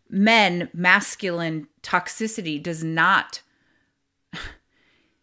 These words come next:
th-, there's just so much, so much there,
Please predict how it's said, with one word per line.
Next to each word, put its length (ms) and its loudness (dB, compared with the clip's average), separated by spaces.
th-, 200 4
there's 300 4
just 260 -2
so 180 0
much, 480 -2
so 360 0
much 540 0
there, 560 0